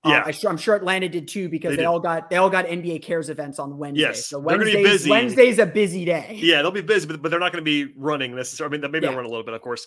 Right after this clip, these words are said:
Speaker 1: I think the
Speaker 2: But
Speaker 1: Magic are scheduled to practice.
Speaker 2: Yeah, and I think the Hawks will too. It's just that,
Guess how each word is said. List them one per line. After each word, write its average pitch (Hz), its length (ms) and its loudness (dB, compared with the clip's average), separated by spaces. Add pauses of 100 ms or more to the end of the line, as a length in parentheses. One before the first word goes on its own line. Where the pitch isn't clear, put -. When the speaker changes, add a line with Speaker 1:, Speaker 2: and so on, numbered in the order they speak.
Speaker 1:
I 165 40 -6
think 247 120 4
the 233 80 4
Speaker 2:
But 202 40 2
Speaker 1:
Magic 196 280 2
are 170 60 -4
scheduled 160 320 -6
to 147 80 -16
practice. - 560 -16 (140)
Speaker 2:
Yeah, 175 440 2
and 165 140 -4
I 147 60 0
think 165 100 -12
the 139 80 -6
Hawks 139 200 -6
will 135 140 -6
too. 165 480 -6
It's 147 140 -6
just 190 220 -8
that, 151 240 -4